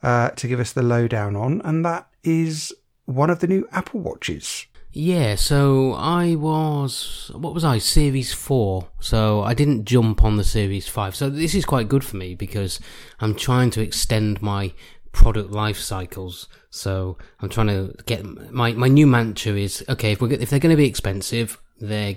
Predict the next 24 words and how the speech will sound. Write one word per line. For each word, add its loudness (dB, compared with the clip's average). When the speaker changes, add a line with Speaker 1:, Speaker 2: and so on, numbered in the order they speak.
Speaker 2:
gonna 0
give -2
maximum 0
value. -4
So -8
therefore, 0
I'll -2
buy 2
it 0
once, 2
I'll 0
buy 2
it -2
right, 0
but -8
that -8
might -6
last 0
me -4
th-, -16
for -4
three -4
or -4
four -8